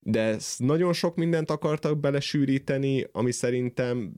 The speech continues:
nagyon sokat ártott. Szóval például ez a McGuffin hajhászás a szuperkarddal,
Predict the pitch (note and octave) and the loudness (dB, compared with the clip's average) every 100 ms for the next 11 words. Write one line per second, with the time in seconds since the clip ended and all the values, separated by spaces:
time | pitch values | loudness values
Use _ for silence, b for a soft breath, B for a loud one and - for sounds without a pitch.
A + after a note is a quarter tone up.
0 | - G1+ - B2 G#2+ F#2+ - - D2+ D#2+ | -16 -10 -2 0 2 0 -2 -4 -4 -4
1 | D2 - - - - - G#2+ A#2+ A#2 A#2 | -6 -8 -10 -12 -8 -4 -2 0 2 2
2 | A2+ G#2+ G#2+ G#2 F#2 A2 A#2+ B2+ A#2+ C#3 | 2 2 0 0 0 0 0 -2 -4 -2
3 | B2 B2 B2 C3+ B2+ - C3 B2+ C3 - | -2 -2 -2 -2 -4 -2 -2 0 -2 -2
4 | G2 F#2 F#2 F#2 F2+ - A2 - A#2 A2+ | 0 2 2 0 -2 -2 -4 -2 -4 -2
5 | B2 A#2+ A2+ B2+ C3 C#3 D3 | 0 0 0 0 2 2 0